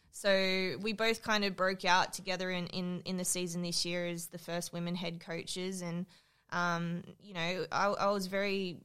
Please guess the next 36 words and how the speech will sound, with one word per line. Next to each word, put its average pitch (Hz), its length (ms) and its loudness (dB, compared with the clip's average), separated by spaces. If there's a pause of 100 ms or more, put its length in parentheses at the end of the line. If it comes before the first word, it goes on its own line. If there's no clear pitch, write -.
happy - 500 0
with 185 160 -6
the 185 60 -10
club 180 280 0
for 190 80 -8
giving 175 240 -14
me 175 120 -6
that 170 240 -2
opportunity 175 720 -2
as 170 120 -4
well. 175 360 0 (360)
Um, 170 480 -2 (280)
and, 180 460 -2
yeah, 190 220 4
I 180 80 8
think 233 220 -2
it's 214 160 -2
so 226 160 2
important, 202 560 -2 (100)
uh, 175 380 0 (440)
to 196 40 -20
get 208 240 -4
more 190 180 0
women 180 520 -4 (120)
coaching 196 520 -4 (240)
in, 185 240 -2
in 196 220 -2
women's 208 260 0
football. 226 380 -2
At - 80 2
the - 60 -4
same 180 280 0
time, 175 260 -2
you 175 80 -2
know, 170 80 -2
th-, 170 140 -6